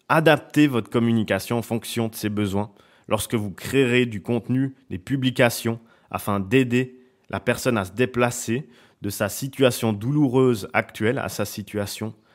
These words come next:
désirée. L'avantage avec les réseaux sociaux, c'est que la communication, bah, elle est ciblée, elle est spécifique. Vous savez qui est votre audience, car il y a des statistiques, on peut voir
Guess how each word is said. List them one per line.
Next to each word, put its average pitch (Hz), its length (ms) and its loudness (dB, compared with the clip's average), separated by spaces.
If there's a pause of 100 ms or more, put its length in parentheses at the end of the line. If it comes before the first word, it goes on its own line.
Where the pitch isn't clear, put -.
(200)
désirée. 107 560 0 (800)
L'avantage 151 640 4
avec 107 180 0
les 104 60 -2
réseaux 131 240 0
sociaux, 131 340 -4
c'est 117 180 -8
que 104 100 -8
la 95 80 -2
communication, 127 1040 0 (360)
bah, 85 140 -10
elle 95 140 -6
est 104 40 -2
ciblée, 147 440 0
elle 120 200 0
est - 20 0
spécifique. - 840 -6 (200)
Vous 110 80 -6
savez 156 480 4
qui 127 200 2
est 120 40 6
votre 110 440 -2
audience, 139 520 2
car 104 180 -2
il 101 40 0
y 101 40 0
a 98 60 -2
des 95 120 -6
statistiques, 143 840 -4
on 101 100 -2
peut 101 120 -6
voir 113 460 2